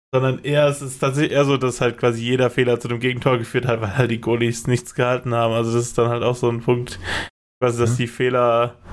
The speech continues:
Speaker 1: äh, mehr auffallen, wenn die Goalies nichts halten. Aber obwohl jetzt im letzten Spiel, glaub ich, oder gegen San Jose, da war auch ein Riesenfehler von Bouchard nochmal dabei, oder von, nee, von McDavid sogar, wo dann quasi kein Tor gab im Powerplay.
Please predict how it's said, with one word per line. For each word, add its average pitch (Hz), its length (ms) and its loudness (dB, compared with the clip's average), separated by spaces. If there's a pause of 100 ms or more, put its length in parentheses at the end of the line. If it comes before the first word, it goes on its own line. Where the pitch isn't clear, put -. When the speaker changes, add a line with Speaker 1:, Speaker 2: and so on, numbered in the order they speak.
(680)
Speaker 1:
äh, 117 520 2 (340)
mehr 123 220 0
auffallen, 120 640 0
wenn 117 480 0
die 131 120 -4
Goalies 123 460 0
nichts 123 220 -2
halten. 131 440 2
Aber 120 300 0
obwohl 127 280 2
jetzt 120 200 0
im 120 120 -2
letzten 123 300 -2
Spiel, 123 240 -8
glaub 120 200 4
ich, - 60 -4
oder 113 140 0
gegen 113 340 -2 (380)
San 135 120 0
Jose, 127 180 0
da 123 100 4
war 107 80 0
auch - 200 -2
ein 120 60 0
Riesenfehler 117 840 2
von 120 160 -6
Bouchard 123 280 -2
nochmal 113 200 -2
dabei, 113 300 2
oder 117 140 4
von, 117 300 -2 (480)
nee, 147 80 4
von 131 140 -2
McDavid 127 500 0
sogar, 120 340 2
wo 117 120 0
dann 117 280 -2
quasi 113 260 2
kein 120 240 0
Tor 120 200 0
gab 117 180 2
im 113 140 -4
Powerplay. 120 520 2